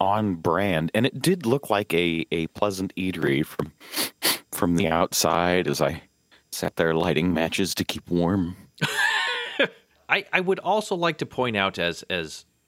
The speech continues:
Speaker 2: heard on prior show, and definitely prior shows, uh, is that, uh, we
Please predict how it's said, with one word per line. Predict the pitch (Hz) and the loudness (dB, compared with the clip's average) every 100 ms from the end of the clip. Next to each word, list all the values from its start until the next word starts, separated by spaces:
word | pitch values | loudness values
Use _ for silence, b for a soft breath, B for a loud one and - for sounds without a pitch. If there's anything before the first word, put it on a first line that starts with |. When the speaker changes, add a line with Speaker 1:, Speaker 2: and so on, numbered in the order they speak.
| - | -20
Speaker 2:
heard | - 156 135 | -2 0 0
on | - 92 90 | 0 -2 -2
prior | - 139 135 123 107 - | -4 0 2 2 2 -2
show, | - - 147 135 78 - - _ _ - | -6 -4 0 0 0 -4 -10 _ _ -6
and | 101 95 | -4 0
definitely | 120 101 104 | -2 -2 -8
prior | - 107 90 87 - _ _ _ _ _ | -2 0 2 0 -4 _ _ _ _ _
shows, | _ - - - 202 202 73 58 - - B B B | _ -10 -6 0 0 0 -4 -10 -14 -16 B B B
uh, | 113 120 - - _ | 0 0 -2 -10 _
is | 165 160 139 | -2 -2 0
that, | 160 147 - | 0 -2 -2
uh, | 147 123 | -4 -2
we | 143 208 | -4 -4